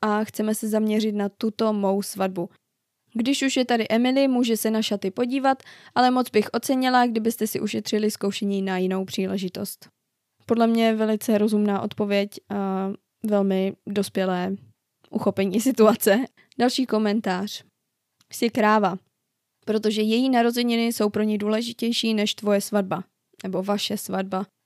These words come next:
Proč se hádáš s dítětem, které se těší na své narozeniny ve srovnání s vaší svatbou, když to zní, jako by vás sotva znala?“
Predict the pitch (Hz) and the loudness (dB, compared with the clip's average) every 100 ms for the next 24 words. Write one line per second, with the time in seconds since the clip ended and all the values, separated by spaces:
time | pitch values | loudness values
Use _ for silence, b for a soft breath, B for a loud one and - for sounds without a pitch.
0 | - 247 - 294 262 247 262 226 208 214 | -2 -2 0 0 4 4 2 0 -4 -4
1 | 196 202 196 208 208 220 208 214 - 214 | -2 0 0 -2 -4 -2 2 0 0 -2
2 | 226 226 233 233 - 220 214 208 214 214 | -2 0 0 0 0 0 0 0 -2 -2
3 | 214 214 220 214 - 214 208 208 214 220 | 0 -2 -2 -4 -4 -4 -2 -2 -2 -4
4 | 208 214 214 - 214 196 190 196 - - | -4 -4 -6 -2 -2 0 -4 -6 -12 -18
5 | 196 220 - 208 208 208 240 b b b | -8 -6 -2 -4 -2 -2 -2 b b b
6 | b - 220 226 214 208 208 - - - | b -8 -2 0 2 0 -2 -4 -8 -8
7 | 202 214 208 190 180 185 | -2 -2 -2 -4 -6 -10